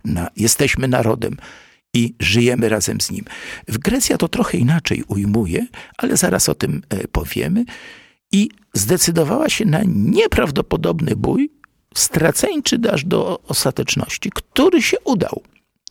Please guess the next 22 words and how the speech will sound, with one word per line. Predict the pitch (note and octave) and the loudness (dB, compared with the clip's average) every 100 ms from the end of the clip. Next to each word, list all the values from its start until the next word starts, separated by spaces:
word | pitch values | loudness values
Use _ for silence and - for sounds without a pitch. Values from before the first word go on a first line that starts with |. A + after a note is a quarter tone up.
| _ | _
Pamiętajmy, | - - - C#3+ D3+ A#2+ | -8 -8 -2 -2 0 -4
że | - | -4
właśnie | G#2+ C#3+ C#3 - | -2 -2 -2 -4
walka | G2 D3 D#3+ D3 | 0 0 2 -2
Hellenów, | - C3 A#2+ G#2 D#2+ - - - - - _ _ _ | 0 0 2 0 -4 -14 -18 -20 -20 -20 _ _ _
e, | - G#2 G2 | -6 -4 -2
które, | - - A#2 C3 B2+ - | -2 0 2 4 2 -2
którym | - D3+ D3 | 0 0 2
na | C3 B2 - - _ - | 0 0 -6 -12 _ -4
ratunek | F#2+ G#2+ C#3 - A3+ C#3+ - | -2 0 0 2 2 2 -2
ruszyła | A2+ A2 - F3 - | -2 -2 -2 -2 -2
cała | - D#4+ D4+ | 0 0 0
Europa. | C#4+ B3 - - - - - | 2 2 0 -4 -10 -16 -2
Od | F#3+ D4 | 0 2
nas | F#3 C3 | 0 -2
pojechało | - A#2+ - A#2+ - - _ _ _ _ _ _ - - _ | -4 -4 -4 -4 -4 -6 _ _ _ _ _ _ -12 -12 _
kilkuset | - C#3 - - F#2+ | -2 0 0 0 0
bojowników, | F#2 G#2 F2 F2 G#2 - F2 - | 0 2 2 2 -2 -2 -8 -6
stoczyli | - - - - G2+ | -6 -6 -6 -4 -4
bitwę | D#2+ - - A2 | -2 -6 -4 -2
pod | - E2 | -2 0
Misolungami. | G2 - - G2+ G2 A#2+ A2 | 0 0 -2 -4 0 -2 -2